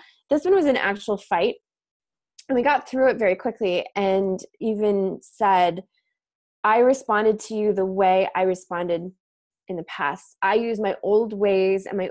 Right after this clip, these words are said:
old tools of dealing with this situation." And so even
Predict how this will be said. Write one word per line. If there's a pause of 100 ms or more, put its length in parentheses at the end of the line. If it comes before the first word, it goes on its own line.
old
tools (400)
of
dealing (220)
with
this
situation." (680)
And
so (840)
even